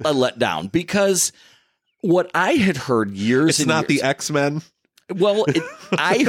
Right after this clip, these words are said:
Speaker 1: heard this. Now, check this out. Years and years and years ago, I heard that they were, and now this I know they did do, but I heard that they were experimenting with, like, <clears throat> radiation and pregnant women.
Speaker 2: Uh-huh.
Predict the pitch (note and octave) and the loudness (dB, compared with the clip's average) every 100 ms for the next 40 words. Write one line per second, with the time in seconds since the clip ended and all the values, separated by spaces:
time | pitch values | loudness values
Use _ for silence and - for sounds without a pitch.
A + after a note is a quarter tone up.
0 | - E3+ C#3+ B2+ F2 - G#2+ - - E3+ | 2 0 0 -2 -2 0 -2 -2 -2 -4
1 | E3 D3+ - G2 - G#2 A2 B2 F3 G#3 | -2 -2 0 -2 -4 -6 -2 0 2 0
2 | G3 G3 B2 B2 A#2+ A2+ G2 E2+ F2+ F2+ | -2 -2 0 2 2 0 0 0 0 -2
3 | C2+ G#1 - _ - - _ - G#2+ C#3+ | -6 -10 -16 _ -20 -20 _ -6 0 0
4 | C3+ C#3+ B2+ A2+ F#2+ G#2+ G#2 F#2 F#2 F2+ | 2 2 2 2 0 2 2 2 2 4
5 | F2 F2 - - G#2 G#2+ G#2+ - - D3+ | 2 0 -4 -4 0 2 2 0 0 0
6 | B2 A2 F#2+ F2+ E2 A#2+ A2+ E2 D#2+ A#1 | 2 2 0 -2 -2 -2 -2 -2 -4 -2
7 | A#1+ - _ _ - - - - - _ | -6 -10 _ _ -20 -20 -20 -20 -20 _
8 | _ _ - C#3 - F#3 A3+ A3 F#3+ D3+ | _ _ -6 -4 0 0 2 2 2 0
9 | D3 C3+ A2 - B2+ B2 A#2+ A2 G#2 F#2+ | 2 2 2 0 0 2 2 2 2 0
10 | - F2+ D#2+ - - - A2+ A2+ G#2+ A2 | 0 -2 -2 -8 -12 -8 -4 -2 2 2
11 | A2+ G#2 G2+ - G#2+ F2+ D#2+ - A2+ D#2 | 4 4 2 2 0 0 -2 -4 -4 -4
12 | C2+ C#2 A#1+ - - F2+ - G2+ F#2+ | -8 -10 -12 -18 -12 -12 -4 -2 -2